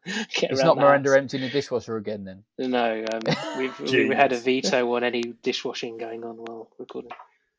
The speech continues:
Speaker 3: But, um,
Speaker 1: He's crashing around over there at the moment.
Speaker 3: I think the, uh, the weird thing is, and again, it, it, this goes back to when I was small as well,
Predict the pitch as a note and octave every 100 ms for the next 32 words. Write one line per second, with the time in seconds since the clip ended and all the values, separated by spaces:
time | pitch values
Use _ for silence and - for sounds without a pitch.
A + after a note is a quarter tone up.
0 | _ _ _ _ - - - - D#3+ D#3+
1 | E3+ - - - - _ _ _ - C#3+
2 | - C3 B2+ B2+ A#2+ A#2 A#2 A#2 A#2 A#2
3 | A#2 - _ _ _ _ _ _ _ -
4 | D#3 F#3+ E3 F3+ E3+ - _ _ _ D#3+
5 | D#3+ C#3+ F#3+ G3+ G3+ - F3 B2+ F#2 G#2
6 | C#3 C#3+ C#3+ D#3 D3 D#3 - E3 D#3 D#3+
7 | E3 - F3+ D#3+ D#3 D3 B2+ C3+ C#3+ C3
8 | A#2 - A2+ A2+ A2+ A#2 F#2